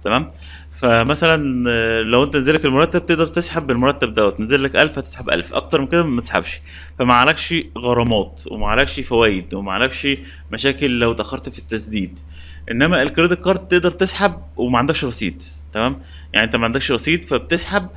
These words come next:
ولو اتاخرت في الفلوس بيسحب فايده وفي مشاكل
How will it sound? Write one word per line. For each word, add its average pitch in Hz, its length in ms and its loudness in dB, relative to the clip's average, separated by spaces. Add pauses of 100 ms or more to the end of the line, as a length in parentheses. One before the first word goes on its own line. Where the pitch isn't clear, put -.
(320)
ولو 127 260 4
اتاخرت 175 480 2
في 147 80 -6
الفلوس 180 460 0
بيسحب 147 480 -4
فايده 170 500 4
وفي 120 1000 0
مشاكل 98 400 -2